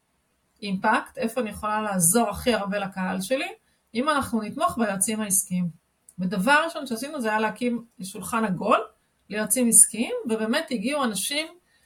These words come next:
מדהימים מהשורה הראשונה, וישבנו ועשינו חשיבה, ממש שלושה ימים לתוך הדבר הזה, עשינו חשיבה, אה,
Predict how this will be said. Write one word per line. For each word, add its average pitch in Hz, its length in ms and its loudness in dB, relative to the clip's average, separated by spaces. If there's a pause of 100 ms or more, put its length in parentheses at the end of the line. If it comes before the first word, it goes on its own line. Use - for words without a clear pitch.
(220)
מדהימים 240 760 0
מהשורה 196 440 0
הראשונה, 233 520 0
וישבנו 254 640 0
ועשינו 233 360 0
חשיבה, 196 560 0 (120)
ממש 240 300 0
שלושה 233 220 -6
ימים 254 260 0
לתוך 220 380 -8
הדבר 196 360 0
הזה, 285 240 2 (680)
עשינו 269 320 6
חשיבה, 254 760 2 (180)
אה, 202 380 -4